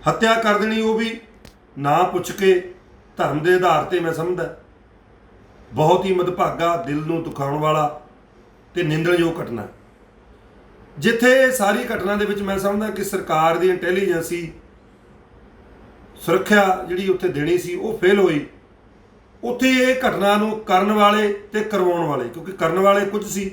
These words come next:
ਪਰ ਕਰਵਾਉਣ ਵਾਲੀਆਂ ਜਿਹੜੀਆਂ ਸ਼ਕਤੀਆਂ ਸੀ,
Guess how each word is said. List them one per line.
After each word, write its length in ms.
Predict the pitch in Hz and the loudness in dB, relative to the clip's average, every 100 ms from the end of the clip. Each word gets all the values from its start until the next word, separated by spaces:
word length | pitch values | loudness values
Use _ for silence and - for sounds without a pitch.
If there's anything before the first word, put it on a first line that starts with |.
| - _ - _ _ - | -12 _ -20 _ _ -8
ਪਰ 80 | - | -4
ਕਰਵਾਉਣ 400 | 180 160 170 190 | 0 2 2 4
ਵਾਲੀਆਂ 300 | 190 190 196 | 4 2 2
ਜਿਹੜੀਆਂ 200 | 180 202 | 0 -2
ਸ਼ਕਤੀਆਂ 440 | - - 175 165 | -4 -8 -4 -2
ਸੀ, 160 | 127 | -2